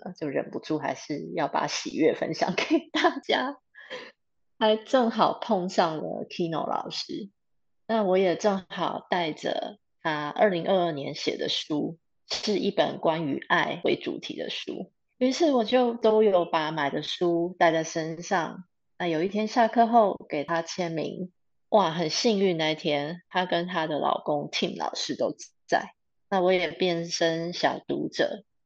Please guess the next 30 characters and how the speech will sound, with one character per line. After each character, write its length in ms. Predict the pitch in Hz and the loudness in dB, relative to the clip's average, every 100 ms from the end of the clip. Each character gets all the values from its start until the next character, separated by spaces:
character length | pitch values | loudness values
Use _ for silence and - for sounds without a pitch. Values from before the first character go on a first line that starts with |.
| _ | _
在 200 | - 190 | 2 2
根 200 | 175 208 | 4 4
本 320 | 202 165 - - _ - | 6 4 2 -12 _ -10
看 300 | - 220 170 | 0 2 2
来 200 | 151 143 | 0 0
有 200 | 147 151 | 2 2
一 60 | 170 | 2
点 180 | 156 | 2
遥 220 | 139 135 147 | 2 2 2
不 140 | 233 | -2
可 280 | - - - | 0 -4 -4
及 240 | - 123 | -6 -2
的 80 | 135 | 0
YouTube 720 | 135 160 170 - 175 160 143 | 2 4 2 2 2 4 0
名 160 | 117 135 | 0 -4
人 180 | 120 131 | -2 -2
老 200 | 127 - | -2 -2
师， 480 | - - 113 190 - _ _ _ _ _ | -4 -2 -2 -2 -6 _ _ _ _ _
也 140 | 151 147 | 0 2
跟 240 | 160 160 | 0 -2
他 320 | 180 170 156 | -4 -2 -2
有 200 | 165 151 | 0 0
了 220 | 147 127 | 0 0
一 120 | 165 165 | 0 -2
些 200 | 165 156 | -2 0
小 220 | - 151 | 0 -2
小 220 | - 139 | -2 -4
的 120 | - - | -4 -2
对 240 | 160 - | -2 -2
谈， 200 | - - | -8 -10